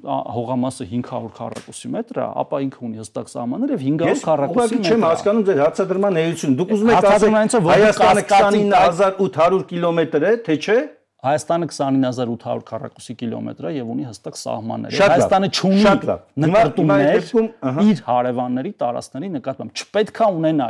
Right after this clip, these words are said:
Speaker 1: Եվ երկրորդը, ազգային իղձերի մասին է այս խոսակցությունը։ Արդյոք այն ազգային իղձը, որ մենք ձևակերպել ենք, դա մեր պետությունը ուժեղացնող, մեզ որպես ժողովուրդ հզորացնող,
Speaker 2: Մհմ, մհմ։
Speaker 1: զարգացնող և այս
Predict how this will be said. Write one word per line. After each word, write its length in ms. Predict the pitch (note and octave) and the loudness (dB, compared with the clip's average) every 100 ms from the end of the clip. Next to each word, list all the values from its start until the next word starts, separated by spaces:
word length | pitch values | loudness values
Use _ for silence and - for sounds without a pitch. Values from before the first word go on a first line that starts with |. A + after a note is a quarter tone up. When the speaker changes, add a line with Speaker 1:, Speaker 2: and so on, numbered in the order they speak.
| A#2+ | -4
Speaker 1:
Եվ 200 | G3 F#3 | -4 -2
երկրորդը, 460 | F3 F3 G3 - A#2 _ _ - - | -2 -2 -4 -6 -10 _ _ -20 -4
ազգային 500 | C#3+ F#3 F#3 B3+ A3 D3 | -2 0 0 0 0 0
իղձերի 400 | C3 C3+ D#3 A#3+ B2+ A#2+ B2 | -2 -2 0 -2 -4 -6 -6
մասին 300 | C#3 - A3+ | -6 -6 -2
է 60 | F3+ | -2
այս 180 | B2+ | -4
խոսակցությունը։ 640 | - A2+ C3 B2 - B2 A2 - | -12 -14 -14 -14 -12 -12 -6 -2
Արդյոք 520 | F#3 - - B3+ B3 F3 | -2 -2 2 2 2 0
այն 120 | E3 D3 | 0 0
ազգային 440 | C#3 C#3+ D#3 D3 D3 | 0 0 0 0 0
իղձը, 300 | D3 C3 A#2 | 0 -2 -2
որ 200 | A#2+ C3+ | 0 -2
մենք 160 | C#3 A2+ | -2 -4
ձևակերպել 680 | A#2 A#2+ - A#2+ - C3+ B2 | -2 -4 -4 -8 -6 -6 -6
ենք, 240 | A2 - _ _ _ _ - | -8 -14 _ _ _ _ -2
դա 180 | C3 F#3+ | 2 4
մեր 220 | F3+ F3 | 4 2
պետությունը 640 | - C#3+ C#3+ D3 - F3 C3 | 0 0 0 -4 -2 -2 -2
ուժեղացնող, 840 | A#2 B2 C#3+ B2+ C3+ - D3+ C3+ G#2 | -2 0 0 0 -2 -2 -2 0 0
մեզ 200 | B2+ F#3 C#3 | 0 0 2
որպես 320 | C#3 C#3 D#3+ | 0 2 -2
ժողովուրդ 680 | A2 A#2+ B2+ C3+ C#3+ D#3+ - | 0 0 0 0 0 -2 -4
հզորացնող, 760 | A#2 A2 B2+ C3 A#2 B2 A#2+ A2+ A2+ | -8 -4 0 0 0 -4 -4 -4 -4
Speaker 2:
Մհմ, 100 | G#2+ | -8
մհմ։ 140 | B2 - - | -12 -14 -8
Speaker 1:
զարգացնող 840 | A2+ C3+ D3+ D3+ D3+ - B2+ B2+ A#2 | -2 0 0 0 0 -4 -4 -2 0
և 140 | D3 | 2
այս 140 | F#3 | 2